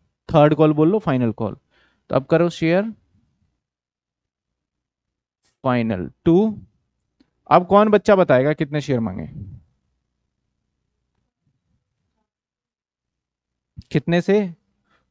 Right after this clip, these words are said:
देखते हैं आप कितना ध्यान से कर रहे हो। मैं कितना करूं यहाँ पे? दस हजार थे क्या? दस हजार into कर दें,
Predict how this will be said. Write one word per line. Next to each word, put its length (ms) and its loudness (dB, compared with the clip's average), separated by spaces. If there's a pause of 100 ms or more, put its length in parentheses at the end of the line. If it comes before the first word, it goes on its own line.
(120)
देखते 380 4
हैं 80 2
आप 200 0
कितना 280 -4
ध्यान 280 -2
से 140 -2
कर 160 0
रहे 100 -4
हो। 60 -4
मैं 140 -4
कितना 300 0
करूं 240 0
यहाँ 140 0
पे? 140 -2
दस 200 4
हजार 240 2
थे 200 -4 (1500)
क्या? 120 4
दस 240 4
हजार 240 4
into 320 0
कर 120 4
दें, 220 0